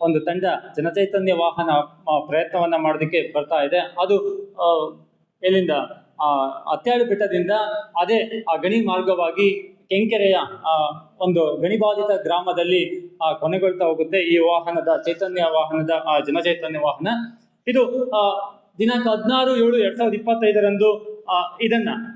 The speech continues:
ಹಮ್ಮಿಕೊಳ್ಳಲಾಗಿದೆ. ಈ ಪ್ರಸ್ತಾವಿತ, ಆ, ಜಾಗಕ್ಕೆ, ಆ, ಎಲ್ಲರೂ, ಆ, ಬಂದು,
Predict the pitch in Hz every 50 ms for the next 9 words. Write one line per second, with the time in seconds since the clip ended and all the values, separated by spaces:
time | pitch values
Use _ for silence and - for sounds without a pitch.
0 | - - - 220 233 254 254 240 233 196 180 170 165 151 151 170 165 226 247 233
1 | - - - - _ _ _ - 240 247 240 226 233 226 - - - 220 214 214
2 | - - 269 269 262 254 269 262 254 226 190 - - - 220 202 196 196 185 170
3 | 170 - - 185 180 156 196 214 226 233 240 233 233 226 220 220 190 156 139 -
4 | - - 185 185 180 175 165 165 185 185 196 208 214 226 180 - - - 180 175
5 | 175 160 - - - - _ _ _ 165 180 208 214 208 190 143 - - 190 -
6 | -